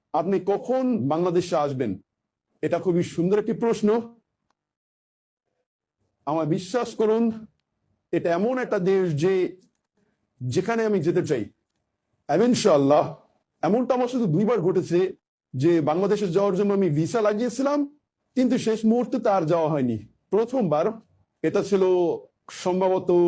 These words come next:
উনিশশো নব্বই সালের দিকে, যখন আহমাদিদার বাংলাদেশে লেকচার দেওয়ার জন্য গিয়েছিলেন, তখন তার সাথে আমারও যাওয়ার কথা ছিল।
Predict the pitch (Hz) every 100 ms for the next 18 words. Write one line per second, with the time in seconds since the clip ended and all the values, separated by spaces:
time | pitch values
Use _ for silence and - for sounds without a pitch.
0 | 175 170 160 - - _ 147 170 185 196
1 | 139 135 180 196 226 214 233 262 285 302
2 | _ _ - 135 190 185 190 180 160 156
3 | 165 190 185 196 185 175 190 185 180 180
4 | 131 135 190 190 196 190 190 196 175 202
5 | - 226 247 233 196 202 196 - - 196
6 | 180 160 214 196 185 151 143 135